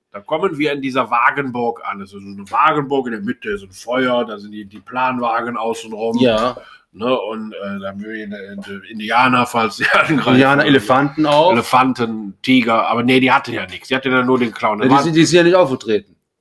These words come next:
Speaker 1: Also, nee, ja, die hatten die, aber die sind nicht
Speaker 2: <laughs>
Speaker 1: aufgetreten.
Speaker 2: Ja, ja,
Speaker 1: Ja,
Speaker 2: genau.
Speaker 1: genau. Die hatten die seit fünfundachtzig Jahren, aber die sind nie in die Manege.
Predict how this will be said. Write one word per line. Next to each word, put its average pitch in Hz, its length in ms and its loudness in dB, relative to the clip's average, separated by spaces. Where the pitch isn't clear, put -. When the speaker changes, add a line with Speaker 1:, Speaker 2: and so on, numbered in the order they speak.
Speaker 1:
Also, 117 300 2
nee, 131 360 0
ja, 120 100 -6
die 107 180 -12
hatten 147 320 -2
die, 190 320 -4
aber 160 160 0
die 160 60 2
sind 170 160 -4
nicht 160 100 4
Speaker 2:
<laughs> 151 40 4
Speaker 1:
aufgetreten. 196 500 2
Speaker 2:
Ja, 170 80 6
ja, 139 140 6
Speaker 1:
Ja, 147 80 2
Speaker 2:
genau. 143 220 0
Speaker 1:
genau. 120 60 -2
Die 123 60 -2
hatten 160 160 2
die 147 60 -2
seit 151 160 0
fünfundachtzig 156 560 -2
Jahren, 151 240 2
aber 180 100 -8
die 175 140 -4
sind 180 160 -6
nie 214 140 -4
in 202 60 -6
die 196 80 -2
Manege. 156 520 -4